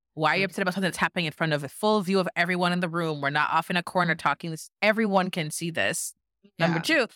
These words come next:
Speaker 1: number three, give him an ultimatum, and that is not fair. Like,
Speaker 2: Mm-hmm.
Speaker 1: it's not
Speaker 2: Yes.
Speaker 1: fair for you to do
Speaker 2: Yep.
Speaker 1: that. Especially
Speaker 2: Which
Speaker 1: 'cause so
Speaker 2: I
Speaker 1: you
Speaker 2: love
Speaker 1: met this
Speaker 2: Jasenia
Speaker 1: man
Speaker 2: for this.
Speaker 1: yesterday. You met the man
Speaker 2: Exactly.
Speaker 1: yesterday.
Speaker 2: You went on one date.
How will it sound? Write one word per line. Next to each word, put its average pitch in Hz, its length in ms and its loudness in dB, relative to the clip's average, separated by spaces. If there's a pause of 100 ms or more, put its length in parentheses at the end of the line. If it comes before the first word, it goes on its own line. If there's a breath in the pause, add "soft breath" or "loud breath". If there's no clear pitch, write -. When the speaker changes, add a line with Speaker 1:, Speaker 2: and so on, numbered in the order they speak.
(120)
Speaker 1:
number 233 220 2
three, 247 160 0
give 214 120 0
him 220 100 4
an - 40 2
ultimatum, 196 520 2
and 147 160 -2
that 139 160 2
is 156 200 -4
not 143 220 0
fair. - 580 -2 (360)
Like, 214 360 2
Speaker 2:
Mm-hmm. 220 140 -4
Speaker 1:
it's 233 180 -2
not 214 220 2
Speaker 2:
Yes. 180 400 6
Speaker 1:
fair 117 280 2 (140)
for 220 160 0
you 202 180 0
to 185 60 -4
do 180 60 0
Speaker 2:
Yep. 202 260 8
Speaker 1:
that. 92 320 0 (340)
Especially 269 260 0
Speaker 2:
Which 339 100 6
Speaker 1:
'cause - 60 0
so - 60 6
Speaker 2:
I - 60 6
Speaker 1:
you 302 80 4
Speaker 2:
love 247 140 8
Speaker 1:
met 302 80 4
this 277 180 4
Speaker 2:
Jasenia 302 120 6
Speaker 1:
man 294 180 6
Speaker 2:
for 311 60 2
this. 311 60 4
Speaker 1:
yesterday. 311 680 4
You 233 140 -2
met 285 180 0
the 302 80 4
man - 220 6
Speaker 2:
Exactly. 311 300 4
Speaker 1:
yesterday. 220 760 4
Speaker 2:
You 339 100 -8
went 381 180 4
on 311 180 4
one 285 260 4
date. 240 600 0